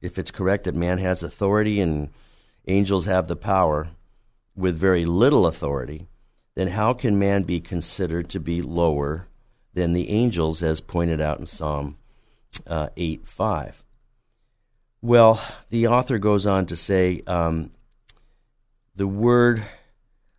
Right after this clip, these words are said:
uh, lower in this context, uh, comes from a Hebrew word called chaser, C A C H A S E R, and it means lower,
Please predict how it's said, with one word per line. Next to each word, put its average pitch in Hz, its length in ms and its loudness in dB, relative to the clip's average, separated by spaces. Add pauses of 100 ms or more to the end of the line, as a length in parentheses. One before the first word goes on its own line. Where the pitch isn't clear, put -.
(280)
uh, 92 320 2
lower 98 800 2
in 92 300 -2
this 95 380 -2
context, - 1080 -4 (720)
uh, 87 460 0
comes 101 220 -4
from 90 160 -2
a 82 260 0 (460)
Hebrew 107 340 0
word 85 360 0
called 78 420 -4
chaser, 87 520 -6
C 87 300 -4
A 80 120 -2
C 90 580 -6 (100)
H 87 240 -6
A 85 220 -4
S 82 220 -4
E 85 140 -4
R, 76 300 -2 (560)
and 104 140 4
it - 100 0
means 127 260 2
lower, 90 520 2